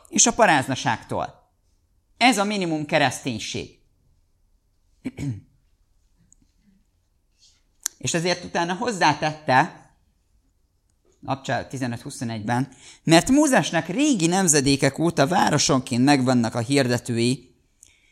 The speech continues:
hiszen a zsinagógákban minden szombaton olvassák. Tehát ez körülbelül úgy azoknak szólt, akik ragaszkodtak ahhoz, hogy körül kell metélkedni, meg kell parancsolni nekik,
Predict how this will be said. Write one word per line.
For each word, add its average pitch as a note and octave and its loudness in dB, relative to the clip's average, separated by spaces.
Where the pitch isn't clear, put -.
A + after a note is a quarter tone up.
hiszen - 4
a D#3 2
zsinagógákban C#3 2
minden D#3 -2
szombaton A2+ -8
olvassák. - -12
Tehát - -10
ez E3 -4
körülbelül D#3 0
úgy C#3+ -4
azoknak D3+ -4
szólt, D3+ -2
akik - -8
ragaszkodtak C3 -4
ahhoz, B2+ -2
hogy - -10
körül C3 -6
kell G2 -10
metélkedni, B2 -4
meg D3 -2
kell - -8
parancsolni C3+ -2
nekik, B2 -8